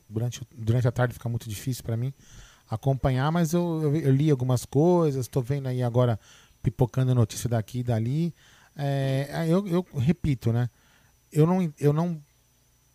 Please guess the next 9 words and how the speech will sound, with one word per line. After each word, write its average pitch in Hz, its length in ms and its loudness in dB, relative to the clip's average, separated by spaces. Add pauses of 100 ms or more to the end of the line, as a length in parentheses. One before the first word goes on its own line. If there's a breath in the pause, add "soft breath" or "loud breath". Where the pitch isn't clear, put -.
(220)
sou, 156 320 2
assim, 131 420 -2 (400)
um, 131 240 -14 (160)
um 127 40 -6
especialista 135 640 0
no 131 80 4
futebol 123 460 2
do 120 80 -2
Borré, 135 400 2